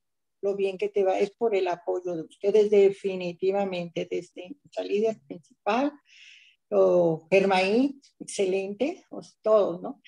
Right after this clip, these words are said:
Les quiero decir rápidamente de una experiencia que tuve. Como yo no sabía mucho, o sea, es, apenas estaba yo aprendiendo las capacitaciones, eh, me tomaba el café y el osolín, ¿sí?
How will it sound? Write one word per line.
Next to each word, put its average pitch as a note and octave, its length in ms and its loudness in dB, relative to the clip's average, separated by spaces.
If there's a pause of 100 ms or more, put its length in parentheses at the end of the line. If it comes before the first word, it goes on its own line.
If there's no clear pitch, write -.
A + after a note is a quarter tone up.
(180)
Les F#3+ 160 -2
quiero A3+ 380 4
decir G3+ 340 -4
rápidamente G3+ 720 -2
de G3+ 100 -2
una G3+ 200 -8
experiencia F#3+ 580 -8
que F3+ 120 -6
tuve. G3 480 -4 (840)
Como C4 280 6
yo E4+ 140 8
no G#4+ 140 6
sabía B3+ 500 6
mucho, A3 440 2 (180)
o F3 120 0
sea, F3+ 340 -8
es, E3+ 280 -6
apenas F#3 460 -6
estaba F3+ 420 -4
yo F3 220 -2 (340)
aprendiendo F#3 560 0
las G3+ 200 0
capacitaciones, F#3+ 1200 -4 (1000)
eh, A#3+ 340 4
me B3 160 6
tomaba B3+ 760 4
el A3 180 2
café G#3+ 440 2
y A#3 160 4
el A3+ 140 6
osolín, A#3 640 -2 (360)
¿sí? A#3+ 320 -10